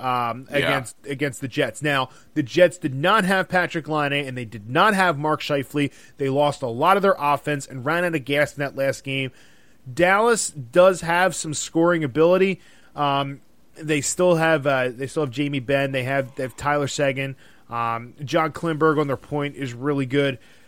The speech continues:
Speaker 1: Uh, I, I think you're right. This one's gonna go the distance, but,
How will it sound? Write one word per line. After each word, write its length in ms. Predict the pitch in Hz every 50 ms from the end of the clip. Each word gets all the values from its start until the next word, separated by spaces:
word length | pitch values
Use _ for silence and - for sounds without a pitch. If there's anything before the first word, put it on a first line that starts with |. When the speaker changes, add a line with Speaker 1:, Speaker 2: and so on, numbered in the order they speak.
| - - - - - - -
Speaker 1:
Uh, 400 | - 143 143 139 135 131 135 139 - - _ -
I, 300 | - - 180 190 190 - -
I 160 | - 175 180
think 520 | 160 - - - - 220 226 202 175 - -
you're 140 | 180 180 165
right. 400 | 151 151 165 165 170 170 156 -
This 220 | 165 151 - -
one's 260 | 160 180 170 147 -
gonna 260 | - - 160 151 151
go 400 | 135 117 110 113 147 147 151 165
the 100 | 151 131 117
distance, 640 | 107 - - 156 143 - - 170 175 180 170 147 -
but, 380 | - - 156 - - - -